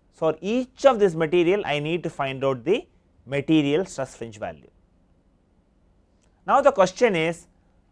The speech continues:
by looking at this expression,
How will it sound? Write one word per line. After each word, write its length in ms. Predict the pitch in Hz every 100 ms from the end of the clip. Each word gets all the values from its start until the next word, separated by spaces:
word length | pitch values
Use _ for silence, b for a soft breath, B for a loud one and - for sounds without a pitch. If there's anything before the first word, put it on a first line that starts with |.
| _ _ _ _ _ _ _ _ -
by 180 | 151 156
looking 320 | 160 262 254
at 100 | 180
this 160 | 165
expression, 720 | 151 127 - 147 - 113 110